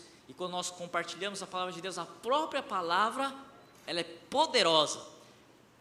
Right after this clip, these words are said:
Lá em segundo Coríntios dez fala que as armas da nossa milícia não são carnais, mas poderosas em Deus pra destruir fortalezas, raciocínios falaciosos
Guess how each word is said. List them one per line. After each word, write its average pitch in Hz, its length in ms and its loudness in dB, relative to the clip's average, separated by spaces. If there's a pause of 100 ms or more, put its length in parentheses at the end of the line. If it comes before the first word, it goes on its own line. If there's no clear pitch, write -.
(140)
Lá 196 120 6
em 233 40 -2
segundo 226 220 -6
Coríntios 214 280 -6
dez 208 240 -2
fala 196 280 0
que 196 120 -6
as 165 380 -2
armas 196 600 0
da 170 160 0
nossa 185 320 -4
milícia 170 460 -8
não 240 260 -4
são 240 300 -2
carnais, 220 840 -2 (180)
mas - 640 -6
poderosas 233 1040 0
em 254 160 -6
Deus 220 380 2
pra 170 240 -4
destruir 247 760 -4 (240)
fortalezas, 226 1300 -2 (1120)
raciocínios 285 840 0
falaciosos 233 1080 -2